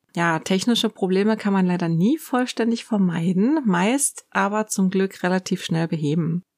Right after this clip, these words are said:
Ich bin auf jeden Fall sehr dankbar für meine lieben und geduldigen Klienten. Und ja, ansonsten habe ich vor zwölf Monaten viel genäht, fleißig Augentraining gemacht und mich wieder öfter auf Social Media blicken lassen. Falls du hier mal reinhören möchtest, das ist die Episode Nummer achtzehn.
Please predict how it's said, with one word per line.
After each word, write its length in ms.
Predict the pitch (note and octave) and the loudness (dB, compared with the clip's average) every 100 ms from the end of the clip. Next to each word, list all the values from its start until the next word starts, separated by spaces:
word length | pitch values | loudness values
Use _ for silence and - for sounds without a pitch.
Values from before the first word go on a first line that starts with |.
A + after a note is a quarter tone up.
| _ _ _ | _ _ _
Ich 160 | - G#3+ | -4 0
bin 140 | G#3+ | 0
auf 80 | G3 | 2
jeden 180 | G3 G3 | 2 2
Fall 260 | G3 F#3 | 0 -2
sehr 180 | E3+ E3+ | 0 0
dankbar 380 | F#3+ G3+ G#3 G#3 | 0 0 0 -2
für 120 | - | 0
meine 180 | F#3 F3+ | 0 2
lieben 260 | F3+ G#3 A3 | 2 2 0
und 160 | F#3+ | -2
geduldigen 440 | F#3+ F#3 F#3+ F#3+ F#3 | -2 -2 0 0 0
Klienten. 720 | - E3 E3 F3+ G3 G#3 C#4+ _ _ - | -2 -2 0 -2 0 0 -2 _ _ -4
Und 380 | F3 F3+ F3+ | -2 0 0
ja, 180 | F3+ E3+ | 0 -2
ansonsten 400 | F3+ E3 G3+ - | 0 0 0 0
habe 120 | G3+ | 0
ich 100 | F#3 | 0
vor 100 | - | -2
zwölf 360 | F3+ - F3 F3+ | -4 -2 -2 0
Monaten 400 | F3 F3 E3 E3 | -2 -2 -2 -6
viel 220 | - D3 | -4 -4
genäht, 600 | D3 C#3+ F3+ A#3 C#4 - - | -2 0 2 0 -2 -6 -14
fleißig 520 | - F3 E3 D#3+ - | -4 -2 -2 -4 -4
Augentraining 600 | D#3+ A#3 C#4 - F3 F3+ | -2 0 -2 -2 0 0
gemacht 580 | F3+ F3+ F3 D4+ - - | 0 2 2 0 -6 -10
und 240 | - A3+ A#3 | -2 0 0
mich 160 | A3 | 0
wieder 160 | A3 G3+ | 0 -2
öfter 320 | F#3 - F#3 | -2 -4 -4
auf 100 | E3+ | -4
Social 260 | - F#3 D#3+ | -4 -2 0
Media 280 | E3 F3 E3 | 0 0 -2
blicken 280 | - E3 | -4 -4
lassen. 460 | D3 D#3 - F3 F3 - _ _ _ - | -4 -6 -6 -8 -10 -14 _ _ _ -4
Falls 280 | G#3 F#3+ | -2 -2
du 100 | - | -6
hier 220 | F#3 B3 C4+ | -4 0 2
mal 140 | B3 | 2
reinhören 400 | G#3 G#3 G#3+ G3+ | 0 0 2 0
möchtest, 460 | G3 F#3+ F#3+ F#3 - | 0 -2 -4 -4 -6
das 240 | F3+ F#3 | -2 -2
ist 160 | - - | -2 -6
die 80 | - | -6
Episode 420 | F3 D#3+ D#3+ F3 | -4 -4 -2 -2
Nummer 300 | D#3+ D#3 - | -2 -4 -6
achtzehn. 680 | D3 - - - - F#3+ | -8 -10 -12 -8 -6 -6